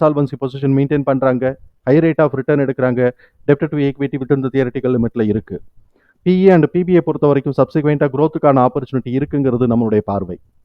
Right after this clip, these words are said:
கன்சல்டன்ஸ் ரெக்கமெண்டேஷன்ஸ்ல முப்பத்தி ரெண்டு அனாலிசிஸ் ரெக்கமெண்ட் பண்ணியிருக்கிறாங்க. பதினஞ்சு, பதினாறு பேர் பை சொல்லியிருக்கிறாங்க, ஏழு பேர் ஹோல்டு சொல்லியிருக்கிறாங்க, ஒன்பது பேர் சா-, செல் சொல்லியிருக்கிறாங்க.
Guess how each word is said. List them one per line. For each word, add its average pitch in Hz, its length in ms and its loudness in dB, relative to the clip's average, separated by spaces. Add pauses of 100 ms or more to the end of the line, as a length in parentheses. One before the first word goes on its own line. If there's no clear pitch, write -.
(880)
கன்சல்டன்ஸ் 151 500 2
ரெக்கமெண்டேஷன்ஸ்ல 143 580 2
முப்பத்தி 131 360 0
ரெண்டு 147 260 4
அனாலிசிஸ் 139 420 0
ரெக்கமெண்ட் 135 360 0
பண்ணியிருக்கிறாங்க. 110 600 -2 (400)
பதினஞ்சு, 160 280 4 (100)
பதினாறு 160 380 4
பேர் 160 180 -2
பை 139 160 2 (120)
சொல்லியிருக்கிறாங்க, 123 520 -2
ஏழு 147 240 2
பேர் 165 160 2
ஹோல்டு 151 280 2 (140)
சொல்லியிருக்கிறாங்க, 120 320 -2
ஒன்பது 123 420 0
பேர் 139 240 2
சா-, 117 320 -2
செல் - 320 -4 (120)
சொல்லியிருக்கிறாங்க. 101 440 -4